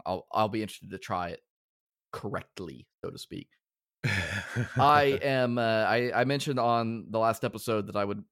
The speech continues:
Speaker 1: break out the, uh, Tres Mujeres, and so, uh, there we go.
Speaker 2: <gasps> You did?
Speaker 1: We've got Tres Mujeres.
Speaker 2: Excellent.
Speaker 1: Uh, nice oak-aged tequila. Sipping, not, uh, not shooting, not, uh,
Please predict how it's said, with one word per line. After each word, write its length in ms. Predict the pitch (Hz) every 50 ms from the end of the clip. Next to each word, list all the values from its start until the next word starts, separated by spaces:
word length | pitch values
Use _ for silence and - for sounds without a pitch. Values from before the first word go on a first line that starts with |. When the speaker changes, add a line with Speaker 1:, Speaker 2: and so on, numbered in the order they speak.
| - -
Speaker 1:
break 300 | 104 113 110 107 107 - 113
out 260 | 104 101 101 92 - _
the, 220 | 101 101 101 95 92
uh, 60 | 92
Tres 240 | - - 117 104 -
Mujeres, 560 | - 98 101 107 104 104 101 98 95 - - -
and 180 | 92 95 92 90
so, 400 | - 101 98 92 90 85 82 - _ _ _ _ _ _ _ _ -
uh, 140 | 76 80 87 - _ _ _ _ _ _ _ -
there 120 | 107 104
we 80 | 104 113
go. 200 | 139 170 135 113 104
Speaker 2:
<gasps> 40 | 98 92 - _ _ _ -
You 80 | - 92
did? 240 | 85 92 87 92 - _ -
Speaker 1:
We've 80 | 139 107
got 160 | 110 104 -
Tres 220 | - 117 117 -
Mujeres. 340 | - 143 180 151 110 104 101 -
Speaker 2:
Excellent. 360 | 95 90 - - 104 85 85
Speaker 1:
Uh, 180 | 104 101 98 101 107 _ _ _ _ _ _ _ -
nice 240 | 104 120 127 - - -
oak-aged 760 | 113 107 107 107 - - 90 92 92 98 101 110 - - - _
tequila. 460 | - - - 147 139 107 98 - - _ _ _ _ _ -
Sipping, 480 | - - 202 175 - 120 107 113 - _ _ -
not, 300 | 107 110 117 131 - -
uh, 240 | 131 120 120 117 131 - _ _ _ _ -
not 180 | 151 190 -
shooting, 460 | - - 175 160 151 151 147 156 156 170
not, 300 | 143 135 139 143 143 -
uh, 240 | 156 143 139 147 143